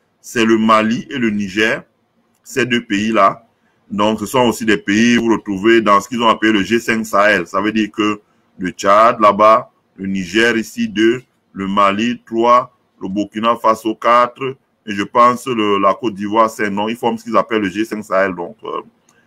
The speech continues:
donc euh, vous avez ça, le Nigeria, et ici, là, et le Nigeria est la première puissance de la C D A O, la deuxième étant le Ghana, la troisième étant la Côte d'Ivoire,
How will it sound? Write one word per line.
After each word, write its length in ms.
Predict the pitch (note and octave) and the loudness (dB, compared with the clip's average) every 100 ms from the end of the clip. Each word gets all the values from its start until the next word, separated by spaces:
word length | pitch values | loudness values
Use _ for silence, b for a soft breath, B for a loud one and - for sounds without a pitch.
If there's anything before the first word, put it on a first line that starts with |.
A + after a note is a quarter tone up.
| b b b - | b b b 0
donc 260 | C#3+ C#3+ | 0 2
euh, 140 | C#3+ C3+ | 4 4
vous 160 | E3 F#3+ | 4 4
avez 200 | D#3+ E3+ | 4 4
ça, 420 | D#3 B2+ C#3 - - | 4 4 4 0 -4
le 120 | A#2 | 0
Nigeria, 680 | A2+ G#2 A2+ A2 A#2+ D#3+ A#3+ _ _ _ _ _ _ _ | 0 2 4 4 4 2 -4 _ _ _ _ _ _ _
et 80 | B2 | -4
ici, 280 | A#2 A2+ F#3 | -4 -4 -2
là, 260 | B2+ C3 b b b b b | 0 0 b b b b b
et 160 | C#3 C#3+ | -6 -4
le 120 | C#3 | -2
Nigeria 480 | C#3 B2+ C#3+ E3+ G3 | -4 -4 -2 2 4
est 20 | |
la 120 | E3 | 2
première 420 | - C#3 C#3 C#3+ | 2 -2 0 0
puissance 400 | C#3+ A2+ C#3 C3 | -2 -2 0 0
de 60 | C3 | 0
la 140 | A#2+ | 0
C 220 | G#2+ B2 A#2 | 0 -2 0
D 100 | A2 | 4
A 140 | G#2 | 4
O, 220 | G2 A#2+ | 4 2
la 120 | A#2+ | 0
deuxième 380 | G2+ G#2+ G#2 B2+ | 2 0 0 -2
étant 260 | A#2+ B2+ A#2+ | -2 0 0
le 120 | G#2 | 0
Ghana, 500 | F#2+ G2+ G#2 A#2+ C#3 | 0 0 2 2 2
la 140 | B2 | 2
troisième 360 | G#2 A2 G#2+ A#2 | 0 -4 -4 -6
étant 240 | G#2 A#2 | -4 -2
la 100 | A#2 | -2
Côte 200 | F#2+ A2 | -2 -6
d'Ivoire, 560 | F#2 F#2 F#2+ A#2 C3 E3+ | -10 -10 -2 2 2 0